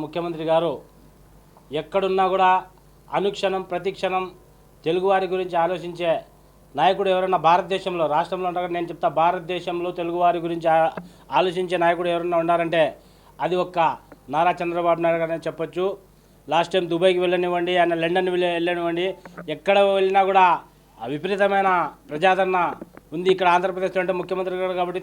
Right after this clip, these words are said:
తెలిసిన వాళ్ళు అక్కడ ఇక్కడ వస్తారు, కానీ ప్రపంచ దేశాల్లో ఎక్కడికి వెళ్ళి-, వెళ్ళినా పెట్టుబడులే లక్షణంగా చేసుకొని ఆయన ప్రపంచ దేశాల పర్యటన చేయడం జరుగుతుంది. ఇందులో ఈరోజు ముఖ్యంగా ఏమిటంటే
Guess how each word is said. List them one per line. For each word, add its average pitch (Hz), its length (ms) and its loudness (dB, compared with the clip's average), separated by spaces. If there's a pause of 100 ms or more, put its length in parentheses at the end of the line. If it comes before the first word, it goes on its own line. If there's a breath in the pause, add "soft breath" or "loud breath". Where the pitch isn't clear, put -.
తెలిసిన 175 180 -8
వాళ్ళు 180 140 -2
అక్కడ 185 180 -4
ఇక్కడ 175 200 -4
వస్తారు, 170 300 -2
కానీ 170 200 -2
ప్రపంచ 175 340 -6 (100)
దేశాల్లో 170 380 -2
ఎక్కడికి 175 280 -6
వెళ్ళి-, 170 260 0
వెళ్ళినా 180 260 2 (560 soft breath)
పెట్టుబడులే 185 600 2
లక్షణంగా 185 380 0 (100)
చేసుకొని 180 360 0 (440 soft breath)
ఆయన 180 160 4 (260)
ప్రపంచ 175 220 -2 (120)
దేశాల 175 240 -4
పర్యటన 175 380 -2
చేయడం 170 260 -2
జరుగుతుంది. 170 420 -2 (560 soft breath)
ఇందులో 190 260 2
ఈరోజు 190 260 0
ముఖ్యంగా 190 380 0
ఏమిటంటే 185 420 2